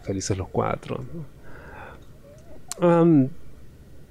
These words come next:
bueno, nunca he tenido una relación a distancia. He tenido noviecitos a distancia, ¿no? <laughs> Pero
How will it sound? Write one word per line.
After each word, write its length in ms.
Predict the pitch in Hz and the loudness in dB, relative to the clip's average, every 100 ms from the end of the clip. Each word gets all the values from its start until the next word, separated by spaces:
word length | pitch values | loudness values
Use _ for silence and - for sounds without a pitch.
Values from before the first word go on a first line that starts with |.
| - - - - - - - - - - - - - - - - - - - - - - - - - - 147 | -18 -16 -16 -18 -16 -16 -16 -18 -20 -20 -20 -18 -18 -18 -20 -20 -20 -20 -18 -18 -16 -16 -16 -16 -20 -4 2
bueno, 260 | 127 117 | 4 6
nunca 300 | 123 202 247 | 6 6 4
he 20 | |
tenido 440 | 247 139 147 143 139 | 2 4 6 6 6
una 180 | 131 123 | 6 4
relación 680 | 117 104 - - 120 110 | 2 0 0 2 4 6
a 60 | 101 | 4
distancia. 760 | 95 - 107 101 - - 101 - - - - - - - - - - - - - - 202 | 2 2 4 4 2 -4 -6 -10 -20 -20 -20 -20 -20 -18 -16 -16 -16 -18 -18 -18 -12 -6
He 60 | |
tenido 480 | 240 220 190 160 - - - - - - | 2 6 8 6 4 -4 -16 -16 -16 -2
noviecitos 680 | 220 151 98 120 - 98 - | 2 2 2 -4 -6 -8 -6
a 80 | - | -6
distancia, 600 | - - 107 107 - 107 - - | -6 -6 -8 -8 -10 -10 -10 -2
¿no? 160 | 127 131 156 - - - - | 0 2 2 0 -8 -8 -6
<laughs> 580 | - - - 151 - - | -6 -8 -12 -12 -8 4
Pero 840 | 151 151 147 143 143 139 139 - | 6 8 8 8 6 6 4 0